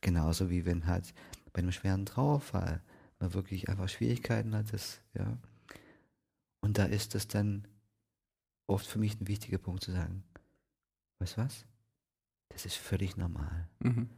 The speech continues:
Speaker 1: Wem's der, wem's in dieser Situation da nicht so geht,
Speaker 2: Mhm.
Speaker 1: der braucht garantiert Therapie.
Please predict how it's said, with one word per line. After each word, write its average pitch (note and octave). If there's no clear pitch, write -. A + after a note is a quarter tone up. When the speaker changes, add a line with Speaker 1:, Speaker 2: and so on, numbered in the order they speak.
Speaker 1:
Wem's F#2
der, C3+
wem's G#2
in G#2
dieser C#3
Situation A#2
da G#2+
nicht C3
so B2
geht, B2
Speaker 2:
Mhm. A#2
Speaker 1:
der F#2+
braucht F2+
garantiert F2
Therapie. E2+